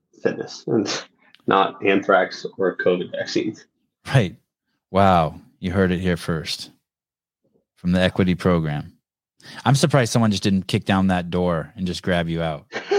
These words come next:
Speaker 2: Hey, it's,
Speaker 1: Well,
Speaker 2: it's
Speaker 1: the covid vaccine is no longer mandated to the military, so that's
Speaker 2: It's
Speaker 1: super
Speaker 2: not?
Speaker 1: cool. Yeah, they just cut that out, like, a week ago or something.
Speaker 2: Wow, congratulations.
Speaker 1: Thanks.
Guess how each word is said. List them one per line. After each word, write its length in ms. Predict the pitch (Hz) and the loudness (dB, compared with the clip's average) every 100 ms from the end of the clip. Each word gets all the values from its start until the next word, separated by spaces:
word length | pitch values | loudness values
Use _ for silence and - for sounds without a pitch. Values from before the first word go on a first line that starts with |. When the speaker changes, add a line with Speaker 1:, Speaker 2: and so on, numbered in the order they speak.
| 349 - - - 160 | 0 0 -2 0 0
Speaker 2:
Hey, 240 | - 214 - - - | 2 2 0 -6 -2
it's, 120 | 139 | 4
Speaker 1:
Well, 220 | 143 131 | 4 4
Speaker 2:
it's 180 | 156 - _ _ _ _ _ _ _ _ _ - | 0 -4 _ _ _ _ _ _ _ _ _ -4
Speaker 1:
the 120 | 110 | 0
covid 400 | - 143 147 107 | 2 4 4 4
vaccine 360 | 104 - 107 | 2 4 2
is 140 | 101 95 | 2 2
no 160 | 101 | 0
longer 340 | 104 101 98 92 | 0 0 0 0
mandated 680 | 90 98 92 87 85 87 87 | 0 -2 0 -2 -2 -8 -6
to 80 | |
the 80 | 90 | -4
military, 520 | 90 - - - - - | -4 -6 -8 -8 -10 -12
so 320 | - - - - | -14 -10 -8 -6
that's 240 | - - | -6 -4
Speaker 2:
It's 80 | 135 | -2
Speaker 1:
super 100 | 143 | 2
Speaker 2:
not? 260 | 143 196 214 | 4 2 0
Speaker 1:
cool. 160 | - _ _ _ _ _ _ | -8 _ _ _ _ _ _
Yeah, 220 | - 92 95 | 0 2 4
they 100 | 101 | 2
just 240 | 104 - | 2 2
cut 160 | 98 95 | 0 2
that 160 | 90 | 2
out, 240 | 87 90 92 | 2 0 -4
like, 160 | 92 | -2
a 100 | 90 | 0
week 240 | 90 90 87 | -2 -2 -4
ago 180 | 85 - | -6 -4
or 100 | 92 | -8
something. 400 | - - - - - | -10 -14 -14 -18 -2
Speaker 2:
Wow, 260 | 143 175 143 | 2 4 2
congratulations. 1080 | - 131 139 139 131 139 143 98 78 - - _ _ _ _ - | 2 2 4 4 4 2 2 -2 -4 -8 -18 _ _ _ _ -2
Speaker 1:
Thanks. 480 | 95 92 - - | 2 2 0 -8